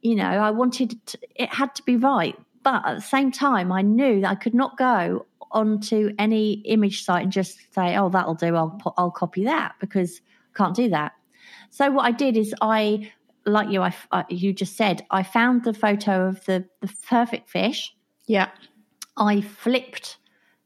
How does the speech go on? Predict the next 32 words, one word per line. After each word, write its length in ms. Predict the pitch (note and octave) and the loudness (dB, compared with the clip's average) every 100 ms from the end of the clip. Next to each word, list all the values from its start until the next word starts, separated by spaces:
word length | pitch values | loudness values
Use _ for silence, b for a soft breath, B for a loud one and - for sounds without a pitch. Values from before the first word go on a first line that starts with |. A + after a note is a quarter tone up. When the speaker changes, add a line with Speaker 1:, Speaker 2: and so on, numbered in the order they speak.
| - | -4
Speaker 1:
the, 520 | G3+ F#3 F#3 F#3 - _ | -2 0 0 -2 -6 _
um, 500 | F3+ F#3 F3+ F3+ E3+ - _ F#3+ | -4 -2 0 -2 -4 -10 _ -6
I 80 | |
flipped 300 | F#3 - A#3+ | -4 -4 -2
the 120 | G3+ F#3+ | 0 2
image. 440 | F#3 B3+ - - _ B B B B B - | 2 0 -2 -12 _ B B B B B -2
I 440 | G3+ G3+ G3+ G3 G#3 | 0 2 2 0 2
then 260 | G#3+ A3+ A3+ | 4 4 4
gave 360 | G#3+ G#3 G#3 | 4 2 0
the 80 | G#3 | -2
fish 340 | G#3 G#3 G3 - | 0 -2 -2 -2
a 80 | G3+ | -4
fan 440 | G3+ A#3 A3 A3 G#3 | 0 0 2 2 0
tail 600 | - G3 F3 G3+ A#3+ - | -2 0 0 0 -2 -4
because 380 | G3 G3+ F#3+ - | -4 0 -2 -2
the, 100 | F#3+ F#3 | -6 -4
the 100 | G3 | 0
Speaker 2:
Yeah. 120 | F3 | 2
Speaker 1:
fish 200 | F3 - | 0 0
I'd 220 | F#3+ F#3 - | -2 -2 -2
got 160 | - | -4
the 60 | F#3 | -4
photograph 640 | - F3+ - F3+ F#3 F3 | -2 -2 -2 -2 -2 -2
had 140 | E3+ - | -4 -4
just 180 | F#3 F3+ | -2 0
a 40 | |
normal 360 | F#3 F3+ F3 F3 | 2 2 0 -4
tail, 520 | F3+ F3 E3 F#3 B B B B - | -4 -2 -2 -4 B B B B -2
and 140 | G3 | 0
I 80 | G3 | 2
gave 300 | F#3+ F#3+ F#3 | 2 0 0
it 120 | - | -4